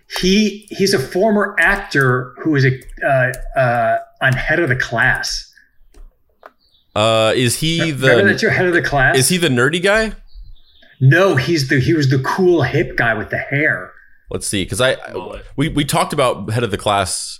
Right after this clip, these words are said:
Speaker 2: a, a couple episodes ago.
Speaker 1: Yeah.
Speaker 2: And I do know, I do know from Head of the Class, I talked about it, but I, on Head of the Class, uh, that the,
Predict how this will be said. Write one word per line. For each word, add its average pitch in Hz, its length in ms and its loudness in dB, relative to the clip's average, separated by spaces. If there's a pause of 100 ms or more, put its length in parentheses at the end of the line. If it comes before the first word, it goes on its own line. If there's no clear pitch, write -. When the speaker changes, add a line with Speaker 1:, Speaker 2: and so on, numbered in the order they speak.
Speaker 2:
a, 85 80 -8 (200)
a - 40 -10
couple 113 280 -2
episodes 92 360 -2
ago. 82 340 0
Speaker 1:
Yeah. 123 300 0 (220)
Speaker 2:
And 104 140 -2
I 104 80 2
do 117 180 0
know, 135 380 2
I 113 100 0
do 120 180 0
know 135 180 2
from 127 240 0
Head 117 140 0
of 107 80 0
the 104 60 -4
Class, 107 600 -2 (260)
I 101 80 0
talked 117 260 -2
about 95 220 2
it, 87 100 -2
but 87 80 0
I, 90 180 0 (140)
on 92 180 0
Head 107 160 -2
of 104 60 -2
the 90 80 -4
Class, 101 420 -2 (480)
uh, 80 580 0 (800)
that 92 400 -2
the, 92 360 -4